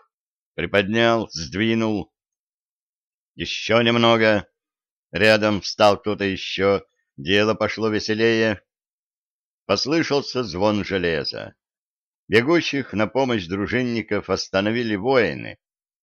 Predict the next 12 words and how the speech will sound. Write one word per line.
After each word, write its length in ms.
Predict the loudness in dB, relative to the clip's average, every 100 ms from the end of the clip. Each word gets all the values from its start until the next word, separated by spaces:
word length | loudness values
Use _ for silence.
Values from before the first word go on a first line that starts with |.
| _ _ _
что 200 | -4 -4
спустились 720 | -2 -6 -2 -2 0 -2 -2
со 140 | -4
стены 420 | -4 -4 -2 -2 -4
после 440 | -4 -6 -2 0
Олега. 480 | 4 4 2 -4 -10 _ _ _ _ _ _ -6
Ещё 560 | -4 -4 -6 0 2
толчок. 640 | 4 2 2 0 0 -4 _ _ _ _ _ _ _ _
Засов 440 | 0 0 4 2
освободил 580 | 2 0 2 2 2 2
левую 380 | 4 4 2 -4
створку. 680 | -6 0 2 0 -4 -8